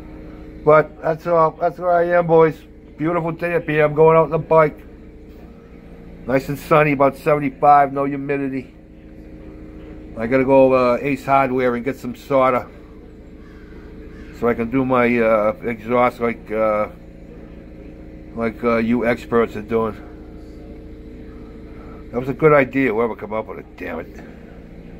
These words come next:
But, uh, yep, I gotta get, I'm gonna get a can of, I'm buying a can of red paint, Fred. Your Honor. My next car's gonna be red.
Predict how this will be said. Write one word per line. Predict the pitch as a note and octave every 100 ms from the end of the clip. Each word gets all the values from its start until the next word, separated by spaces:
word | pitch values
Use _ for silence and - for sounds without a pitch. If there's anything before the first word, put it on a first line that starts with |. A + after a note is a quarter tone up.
| - - - - - - - - - - -
But, | A#2+ A2+ -
uh, | C3 C3 C3 B2+
yep, | C3 C3+ E3 E3+ E3+ - -
I | C#3
gotta | D3+
get, | D3 C#3+
I'm | C#3+
gonna | C#3+ C#3
get | C#3
a | C3
can | - C#3 C#3
of, | A#2+ - - - - - - - - - - -
I'm |
buying | C3 E3+ F3+
a | F3
can | F3+ F#3+ F3+
of | D#3+
red | F3 E3+ -
paint, | F3 E3+
Fred. | - C#3+ C3+ C3 - - -
Your | D3 E3 E3
Honor. | D#3+ C#3+ B2+ - - - - - - - - - - - - - -
My | A2
next | B2+ C#3 -
car's | D#3+ D3+ C3+
gonna | C#3+
be | C#3 C3+
red. | C3+ C#3+ C3+ A#2+